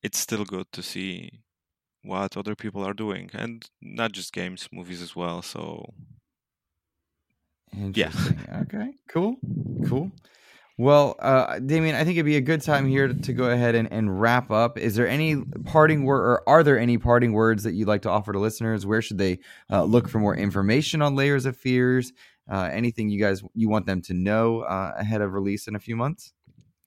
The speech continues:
Speaker 1: Yeah, so, <laughs> uh, I hope they will like it, and we're doing whatever we can to, to bring something unique, to, to expand what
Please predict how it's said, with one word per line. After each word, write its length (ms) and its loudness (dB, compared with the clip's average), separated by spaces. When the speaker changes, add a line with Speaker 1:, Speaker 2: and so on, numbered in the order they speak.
Speaker 1:
Yeah, 180 0
so, 400 2
<laughs> 320 -14
uh, 580 0
I 80 4
hope 280 2
they 100 4
will 160 0
like 280 4
it, 260 -6
and 320 -2
we're 160 -8
doing 320 -8
whatever 360 -4
we 120 -10
can 360 -10
to, 340 -10
to 100 -12
bring 460 -2
something 400 -6
unique, 540 -10
to, 360 -10
to 380 -12
expand 680 -8
what 220 -12